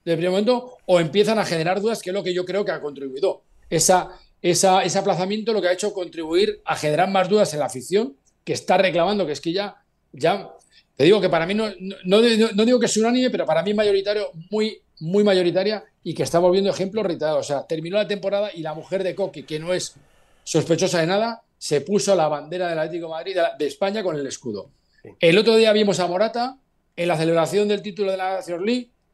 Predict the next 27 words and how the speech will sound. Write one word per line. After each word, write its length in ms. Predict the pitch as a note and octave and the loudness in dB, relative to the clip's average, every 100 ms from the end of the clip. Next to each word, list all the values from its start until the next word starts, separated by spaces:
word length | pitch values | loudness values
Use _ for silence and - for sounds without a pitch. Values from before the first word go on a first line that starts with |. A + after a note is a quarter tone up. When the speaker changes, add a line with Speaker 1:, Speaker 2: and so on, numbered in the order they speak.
| _ _ | _ _
Speaker 1:
con 420 | F3 F3 F#3+ - - | 0 2 0 -6 -2
una 180 | G3+ | 2
bandera 280 | G3+ G3 A3 | 2 2 -2
similar. 420 | - D#3 D#3 C#3+ | -4 -6 -4 -2
Es 60 | F3+ | 0
decir, 320 | G#3 E3 C3+ _ _ _ | 0 0 -6 _ _ _
creo 460 | F3 G#3+ B3+ - - _ _ B2+ | 2 4 2 -6 -20 _ _ -10
que 80 | D3 | -8
la 100 | C3 | -6
gente 220 | F3+ G#3+ | -2 0
no 80 | G3 | 0
se 100 | C#3+ | 0
esconde. 420 | - A#3 D#3+ - _ _ - | -2 -2 -4 -12 _ _ -6
Habrá 220 | A#2+ C3+ | -2 -2
gente 260 | E3 E3+ | 0 0
que 100 | D#3 | 0
sí, 220 | C#3 A3+ A3 | 0 -2 -2
que 160 | E3 | -4
no, 260 | G#3+ D4+ - _ _ | -4 -6 -12 _ _
pero 180 | A2+ G2 | -12 -2
creo 180 | C#3 D#3+ | 2 4
que 80 | F3 | 4
hay 100 | F#3 | 6
una, 300 | F#3+ F#3 - _ | 4 2 -2 _
hay 140 | E3 | 0
un 80 | E3+ | 0
sentimiento 840 | F3 E3+ F3 F3+ G3+ G3 A3 A#3+ | 0 -4 -4 -4 -4 -2 -4 -4